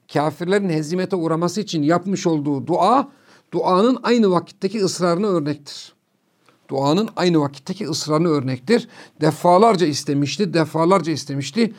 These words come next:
Hatta Hazreti Ebu Bekir gelmişti, "Yeter ya Resulullah." diyecek noktaya gelmişti. Böyle bir şeydi, böyle bir rivayetti. Evet. Aynı vakitte ısrarla kast-, kastettiğimiz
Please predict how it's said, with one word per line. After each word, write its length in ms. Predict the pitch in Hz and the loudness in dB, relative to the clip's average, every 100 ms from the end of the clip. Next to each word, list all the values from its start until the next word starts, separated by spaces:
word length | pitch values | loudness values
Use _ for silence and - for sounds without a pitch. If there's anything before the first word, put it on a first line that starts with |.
| - - | -16 -8
Hatta 340 | 156 156 156 | -8 -4 0
Hazreti 320 | 151 165 160 | 0 0 -2
Ebu 220 | 180 160 160 | -2 0 0
Bekir 220 | 165 160 | -2 0
gelmişti, 400 | 147 156 165 202 | 2 0 0 0
"Yeter 280 | 175 180 151 | 2 2 2
ya 180 | 151 | 2
Resulullah." 460 | 143 139 165 196 196 | 0 -2 0 -2 0
diyecek 380 | 147 139 185 190 | -4 0 -2 -2
noktaya 320 | 147 - 170 | -8 -2 0
gelmişti. 640 | 165 143 139 131 - 226 220 - - _ | 0 0 -2 -4 -2 -2 -2 -12 -20 _
Böyle 280 | 156 160 151 | 4 6 6
bir 240 | 196 147 - - _ _ - | 4 2 -6 -20 _ _ -12
şeydi, 440 | - 165 139 127 - _ _ _ _ - | 2 4 4 0 -6 _ _ _ _ -4
böyle 320 | 143 156 151 | 2 4 4
bir 200 | 185 170 - - | 0 -4 -10 -6
rivayetti. 840 | 147 143 143 143 139 139 - 220 208 - | -2 2 4 4 2 -2 -4 -4 -6 -4
Evet. 240 | 151 127 120 - _ _ _ _ _ _ _ _ _ - - - - - | -2 -2 -4 -16 _ _ _ _ _ _ _ _ _ -20 -20 -20 -10 2
Aynı 240 | 185 196 | 6 6
vakitte 340 | 180 - - 170 | 6 2 -2 -2
ısrarla 500 | 175 180 202 165 156 | 0 4 6 6 4
kast-, 600 | 165 143 - 147 139 - | 2 0 -6 -10 -10 0
kastettiğimiz 840 | 170 170 156 143 143 151 214 208 | 2 2 0 -6 -2 2 2 0